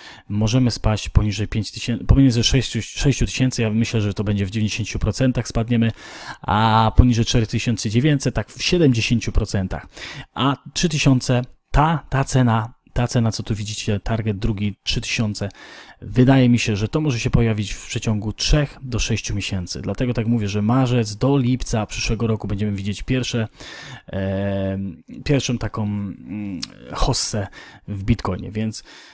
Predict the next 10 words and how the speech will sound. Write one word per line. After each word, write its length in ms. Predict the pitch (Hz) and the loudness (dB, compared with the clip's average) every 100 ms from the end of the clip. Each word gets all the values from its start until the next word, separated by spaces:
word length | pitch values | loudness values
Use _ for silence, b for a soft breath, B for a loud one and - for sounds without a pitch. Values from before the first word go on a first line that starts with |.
| B - - | B -20 -8
ja 400 | 113 135 151 143 | 0 2 2 0
robię 280 | 123 117 117 | 0 0 -2
tak, 260 | - 113 | -4 -6
jak 100 | 107 | -4
ja 120 | 101 95 | -2 -4
robię, 220 | 95 67 | -6 -6
więc 320 | 104 98 - | -6 -6 -4
ja 280 | 113 120 113 80 | -2 -2 -6 -4
nie 180 | 107 110 | -2 0
jestem 440 | 113 - 107 | -2 -4 -6